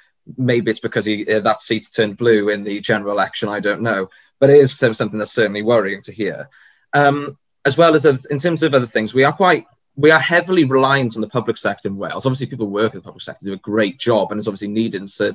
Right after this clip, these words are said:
in, uh, in several areas, education, health, and the like. But we do need a more diverse economy to cre-, get that wealth creation going. I was speaking to a Conservative M P recently who was on the Commons Welsh, um, Welsh Affairs Select Committee, who was questioning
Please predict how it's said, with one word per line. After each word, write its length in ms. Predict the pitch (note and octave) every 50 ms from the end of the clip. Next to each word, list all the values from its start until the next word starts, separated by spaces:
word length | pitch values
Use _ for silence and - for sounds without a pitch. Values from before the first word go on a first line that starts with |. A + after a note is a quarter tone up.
| - -
in, 160 | G#2+ G#2 G#2
uh, 160 | F#2+ G#2 G#2 D2
in 180 | G2+ G2+ F#2+ -
several 340 | - - G#2+ F#2+ F#2+ F#2+ G2+
areas, 360 | G#2 G#2 G#2 G#2 G2+ - D#2+
education, 440 | F2 - - - G#2+ A2 G#2+ - G2+
health, 280 | - A#2 A#2+ - -
and 80 | F2 E2
the 40 | C#2
like. 320 | - - - D#2+ - _ _ _ _ _ _ _ _ _
But 140 | - C3 B2
we 100 | B2+ B2+
do 140 | C#3 D3 D#3+
need 180 | D#3 D3+ C#3 C3+
a 40 |
more 160 | C3 C3 B2+ B2
diverse 480 | C#3+ B2+ A#2+ A2+ A#2+ A#2+ A#2 A#2 -
economy 360 | A2+ - - B2 C3 B2+ A2+
to 120 | G#2+ A2+ G2+
cre-, 200 | - - B2 A2+
get 260 | - - B2+ A#2+ A#2 -
that 140 | B2 G2+ F#2+
wealth 320 | A#2 A#2 A#2 A2+ - _
creation 580 | _ - A#2 A2+ A#2 A#2 A2+ G#2+ - A#2+ A2 G#2+
going. 400 | B2 A#2+ A#2+ C3 C#3+ E3 E3+ - _ _ _ _ _ _ _ _ _ -
I 60 | B2
was 100 | C3 C3
speaking 300 | - - D3 C#3 D3+ C3+
to 140 | - - A#2+
a 40 |
Conservative 640 | - C3 A#2+ - - C3+ C3 B2+ A#2 A2+ - B2 A2
M 200 | A#2 A2+ A2+ G#2+
P 220 | - C3 B2 A#2 A2
recently 540 | G2+ G2+ G2+ - - A2 G#2+ G#2+ G#2 G#2
who 160 | G2+ A2+ G#2+ G#2
was 160 | G#2+ G#2 A2+
on 140 | A2 G#2+ G#2+
the 240 | G#2+ G#2+ G#2 G#2 G2 _ _ _ _ _ _ _ _ _ _ _ _ - -
Commons 540 | - - C3 B2 A#2+ A#2 A#2 A2+ A2 - -
Welsh, 320 | A#2 A2 G#2 - - - - - -
um, 360 | A2 A2+ A2 A2 G#2 G#2+ G2+
Welsh 160 | A#2 A2 -
Affairs 300 | A2+ - A2+ G#2 - -
Select 340 | - G#2+ A2 A2+ - - _
Committee, 420 | - G#2 G2+ F#2+ - - F#2 F#2
who 120 | G2 G#2+ G2+
was 140 | G#2 G2+ - - _ _ _
questioning 400 | _ - A2+ - - A2 G2+